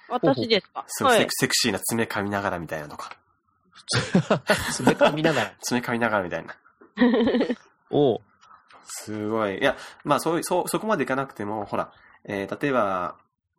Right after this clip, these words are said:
Speaker 2: えー、ゲストさんの紹介コーナーだとしたら、
Speaker 3: うん。
Speaker 2: そんな、みんなで叫んでるわけにいかないかなとか。
Speaker 3: うん、うん、うん。
Speaker 2: かしこまったね、一応コーナーとしてあるわけですから、多分、多分ですよ。うん。
Speaker 3: うん。うん、うん。
Speaker 1: まあ、
Speaker 2: え？
Speaker 1: 何パターンか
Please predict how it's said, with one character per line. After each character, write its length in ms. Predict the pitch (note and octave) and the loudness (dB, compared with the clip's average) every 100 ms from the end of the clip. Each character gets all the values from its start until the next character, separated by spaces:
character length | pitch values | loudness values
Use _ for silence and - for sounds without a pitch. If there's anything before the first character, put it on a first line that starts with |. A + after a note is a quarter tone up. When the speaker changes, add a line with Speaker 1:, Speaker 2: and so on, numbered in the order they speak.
| - | -8
Speaker 2:
え 520 | G#2 F#2+ F#2 F2+ F2+ | -6 -6 -6 -8 -10
ー、 20 | |
ゲ 140 | F2+ C3 | -6 -6
ス 60 | |
ト 60 | A2+ | -4
さ 120 | G2+ | -4
ん 80 | F#2 | -6
の 220 | E2+ D#2 | -6 -10
紹 180 | - A2 | -8 -6
介 160 | G#2 G2 | -4 -6
コ 120 | G#2 | -4
ー 20 | |
ナ 100 | F#2 | -4
ー 20 | E2 | -6
だ 80 | E2 | -8
と 100 | E2+ | -6
し 80 | |
た 80 | D3 | 2
ら、 240 | D3+ A#2 - - - - _ - | 2 2 -4 -20 -20 -20 _ -14
Speaker 3:
う 40 | |
ん。 40 | G#2 | -8
Speaker 2:
そ 60 | |
ん 60 | A#2 | -4
な、 500 | A2 G#2 G2+ G2 G2 | -2 -2 -2 -2 -4
み 120 | A2 | -2
ん 20 | A#2+ | -2
な 80 | |
で 60 | G#2 | -2
叫 220 | A2 A#2 | -2 -4
ん 40 | G#2+ | -2
で 60 | |
る 40 | F#2 | -4
わ 60 | |
け 80 | F2 | -6
に 100 | E2+ | -6
い 20 | |
か 100 | G2+ | -4
な 80 | G2+ | -6
い 60 | G2 | -8
か 100 | D#2+ | -10
な 100 | D#2 | -12
と 100 | D#2+ | -12
か。 160 | - - - _ - - _ _ - | -14 -16 -20 _ -18 -18 _ _ 0
Speaker 3:
う 60 | |
ん、 20 | |
う 40 | E3+ | 2
ん、 20 | |
う 20 | |
ん。 40 | A#2+ | 2
Speaker 2:
か 0 | |
し 20 | |
こ 60 | B2+ | 2
ま 120 | A#2 | 2
っ 80 | A2 | 2
た 140 | A#2 | 2
ね、 140 | F3 - | 0 -6
一 120 | G#2+ | -4
応 60 | G2+ | -4
コ 140 | A2 | 0
ー 40 | G2+ | 0
ナ 100 | G2 | 0
ー 20 | |
と 100 | G2 | -4
し 60 | |
て 80 | G#2+ | 0
あ 200 | F#2+ A2+ | 4 4
る 60 | G2+ | 2
わ 80 | F#2 | -2
け 80 | E2+ | -6
で 80 | |
す 80 | D2+ | -8
か 60 | - | -8
ら、 40 | |
多 100 | - | -8
分、 100 | E2 | -6
多 120 | A2 D#3+ | 0 0
分 100 | G2 | 0
で 80 | |
す 80 | - | -4
よ。 60 | - _ _ - | -12 _ _ -12
う 40 | |
ん。 180 | F2 D#2 _ - | -10 -10 _ -4
Speaker 3:
う 80 | C3+ | -2
ん。 180 | F#2+ _ _ _ | -4 _ _ _
う 60 | C3 | -4
ん、 20 | |
う 40 | G2+ | -2
ん。 260 | G2+ F#2+ _ _ _ _ _ _ _ - | -2 -6 _ _ _ _ _ _ _ 0
Speaker 1:
ま 140 | E4+ | 2
あ、 20 | |
Speaker 2:
え？ 40 | B3 | 4
Speaker 1:
何 180 | D4+ F4+ | 4 4
パ 120 | F#4 | 4
タ 80 | G#4+ | 4
ー 140 | A#4+ | 4
ン 40 | |
か 400 | A#4 A#3 F#3+ D#3+ | 4 4 4 2